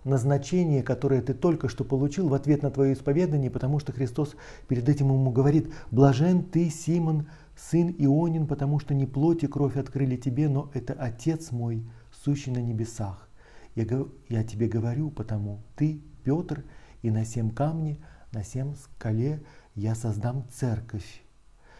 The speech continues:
и так далее. Э, по-человечески мы бы ожидали, что такое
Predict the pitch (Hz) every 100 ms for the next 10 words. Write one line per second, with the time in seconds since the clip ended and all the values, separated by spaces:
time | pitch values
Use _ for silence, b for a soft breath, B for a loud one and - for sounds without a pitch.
0 | b 113 117 110 110 104 101 101 113 -
1 | - B B B B B B B - 117
2 | 110 110 117 131 156 170 185 - 147 143
3 | 151 147 156 139 110 139 170 151 131 -
4 | 135 131 135 - - - - - 120 120
5 | 135 131